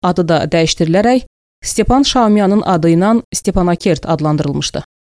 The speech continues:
Min doqquz yüz doxsan birinci ildən yaşayış məntəqəsinin tarixi adı özünə qaytarıldı. Bəzən səhvə yol verilərək şəhərin adı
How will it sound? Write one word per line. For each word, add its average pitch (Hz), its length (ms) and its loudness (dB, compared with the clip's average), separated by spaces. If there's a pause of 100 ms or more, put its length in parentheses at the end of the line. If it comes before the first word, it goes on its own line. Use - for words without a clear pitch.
(240)
Min 214 160 2
doqquz 202 280 2
yüz 185 140 0
doxsan 180 300 0
birinci 165 380 2
ildən 175 360 0
yaşayış 180 420 0
məntəqəsinin 175 680 0
tarixi 170 500 0
adı 180 360 0 (380)
özünə 160 400 2 (100)
qaytarıldı. 156 560 -2 (520)
Bəzən 302 460 2 (100)
səhvə 240 400 2
yol 220 240 4
verilərək 165 640 0
şəhərin 185 480 0
adı 170 380 0